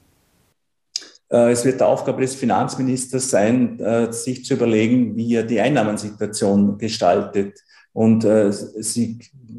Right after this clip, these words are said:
sind bei mir nicht an der falschen Adresse, wenn ich sage, wir werden auch darüber nachdenken müssen, wie jene ihren Beitrag leisten, äh, denen es in den vergangenen zehn Jahren besonders gut gegangen ist,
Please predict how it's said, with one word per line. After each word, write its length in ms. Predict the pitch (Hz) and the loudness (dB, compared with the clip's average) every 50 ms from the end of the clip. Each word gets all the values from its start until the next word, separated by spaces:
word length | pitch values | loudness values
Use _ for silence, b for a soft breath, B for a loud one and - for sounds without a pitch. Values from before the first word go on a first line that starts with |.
| 117 110 | -16 -16
sind 380 | - - - - - 127 120 - | -18 -14 -8 0 2 2 4 4
bei 100 | 127 120 | 6 6
mir 140 | 120 113 113 | 6 6 6
nicht 200 | 131 143 - - | 4 2 2 2
an 100 | 139 127 | 2 2
der 80 | 120 | 2
falschen 360 | - - 98 120 131 - - | 4 2 2 2 2 -2 -2
Adresse, 420 | 143 120 113 107 107 110 - - 127 | -2 0 0 0 0 0 -2 -2 -2
wenn 120 | 117 120 | 0 0
ich 160 | 120 117 - | -2 -2 -2
sage, 300 | - 85 92 113 113 131 | 0 0 0 0 0 -2
wir 80 | 123 110 | -2 -2
werden 180 | 113 110 110 113 | 0 -2 0 0
auch 120 | 113 110 | -2 -4
darüber 260 | 113 - 123 107 120 110 | -6 -10 -8 -4 -2 0
nachdenken 600 | 104 92 98 - - - 117 117 117 - 120 117 | 0 0 -2 -2 -4 -4 -4 -4 -4 -2 -2 -2
müssen, 300 | 117 117 113 113 120 113 | -2 -2 -4 -6 -6 -4
wie 60 | 113 | -2
jene 260 | 113 107 101 107 113 | 0 2 2 2 2
ihren 220 | 110 117 120 117 | 2 2 2 2
Beitrag 400 | - 101 92 101 98 - 107 104 | 2 2 2 2 0 -2 -4 -2
leisten, 640 | 117 110 92 101 - - - - 123 117 - - - _ _ _ - | 0 2 2 2 0 -2 -6 -6 -6 -6 -8 -14 -20 _ _ _ -8
äh, 180 | - 107 107 110 | -4 -2 -2 -2
denen 240 | - 107 107 110 110 | -2 -2 0 0 0
es 100 | 110 120 | 0 0
in 100 | 117 110 | 0 0
den 220 | 110 107 101 101 | -2 -2 -4 -4
vergangenen 480 | - 101 98 92 104 117 120 123 120 - | -2 0 0 0 0 0 -2 -2 -2 -4
zehn 280 | - 127 110 107 110 | -4 -4 -2 0 0
Jahren 280 | 110 107 101 107 110 110 | 2 2 2 0 -2 -4
besonders 440 | 117 107 120 110 123 123 120 - - | -4 -4 -2 -2 -2 -2 -4 -6 -6
gut 220 | 143 170 170 - | -6 -8 -6 -6
gegangen 420 | - 98 - - 95 98 104 113 | -6 -4 -2 0 0 0 2 2
ist, 360 | 117 127 147 - - - B | 2 2 0 -2 -6 -10 B